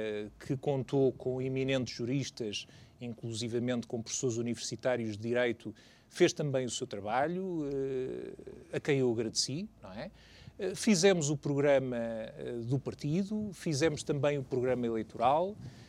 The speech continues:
eh, orgulho-me da equipa que tive e, eh, modéstia à parte também do trabalho que eu próprio desenvolvi.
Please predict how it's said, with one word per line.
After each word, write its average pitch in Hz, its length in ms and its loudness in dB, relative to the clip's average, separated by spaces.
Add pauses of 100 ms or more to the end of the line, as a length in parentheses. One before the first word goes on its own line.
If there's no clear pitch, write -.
(160)
eh, 185 380 4
orgulho-me 185 600 10
da 156 140 6
equipa 135 420 2
que - 100 -18
tive 175 460 -2 (300)
e, 226 260 4 (160)
eh, 233 320 -2
modéstia 135 480 2
à 123 40 0
parte 135 260 2
também 147 480 2
do 156 180 2
trabalho 131 640 2
que - 100 -2
eu 139 60 2
próprio 135 460 4
desenvolvi. 101 580 -6